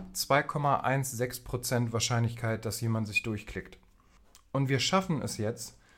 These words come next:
von Platz sieben auf Platz drei zu kommen. Platz eins wäre bombastisch, aber machen wir mal kleine Schritte.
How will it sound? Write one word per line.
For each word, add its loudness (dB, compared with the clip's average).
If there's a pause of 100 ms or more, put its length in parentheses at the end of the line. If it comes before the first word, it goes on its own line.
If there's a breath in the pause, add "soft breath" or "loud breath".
(120)
von 2
Platz -2
sieben 6
auf -4
Platz -6
drei 4
zu -6
kommen. -6 (640)
Platz -2
eins -2
wäre 0
bombastisch, 2
aber 0
machen 0
wir 0
mal -2
kleine 0
Schritte. -6